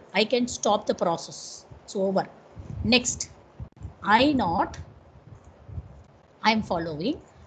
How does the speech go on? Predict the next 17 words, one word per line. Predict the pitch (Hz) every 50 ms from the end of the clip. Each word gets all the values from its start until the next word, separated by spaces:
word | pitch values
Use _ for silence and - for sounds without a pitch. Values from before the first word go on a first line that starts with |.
| - -
Look | 269 285 -
at | 294 240 202 208
what | 226 254 294 285 359
is | 320 - -
left | 233 226 220 - -
out. | 226 170 156 - - - _ _ _ _ _ _ _ _ - 185
Dot | 247 247 254 262 254 262
I | 233 208 202
D. | 190 233 226 220
I | 226
need | 233 269 311 -
to | - -
cross | - - 277 269 196 214 220 - -
the | 302 254
symbol | - 269 240 240 247 302 294 254
I | 196 196 220 233
D. | 220 190 -